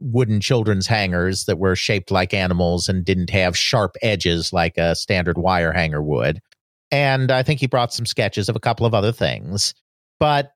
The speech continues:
this is a period of time when Nintendo was kind of getting out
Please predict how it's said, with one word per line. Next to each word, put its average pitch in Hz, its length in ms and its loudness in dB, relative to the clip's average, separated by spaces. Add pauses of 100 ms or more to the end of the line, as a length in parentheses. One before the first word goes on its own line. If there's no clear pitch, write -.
this 190 260 0
is 254 80 -2
a 196 60 -2
period 170 260 0
of 131 80 -4
time 135 520 0
when 117 540 0 (140)
Nintendo 135 340 0
was 110 140 0
kind 135 180 0
of 95 140 -6
getting 104 320 2
out 101 560 -2